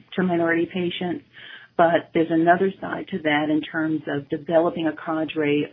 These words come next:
of researchers that are serving those communities, addressing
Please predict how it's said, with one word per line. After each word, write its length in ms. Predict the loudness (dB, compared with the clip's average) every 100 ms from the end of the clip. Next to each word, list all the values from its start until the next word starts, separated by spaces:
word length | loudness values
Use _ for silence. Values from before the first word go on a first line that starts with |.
| -8
of 220 | -8 -8 -4
researchers 680 | -4 -2 -2 -4 -2 -6 -4
that 140 | -6 -8
are 60 | -2
serving 300 | 0 0 -2
those 160 | -4 -6 -6
communities, 640 | -2 0 0 0 -2 -4 -8 _
addressing 920 | -4 -4 2 4 4 2 4 8 8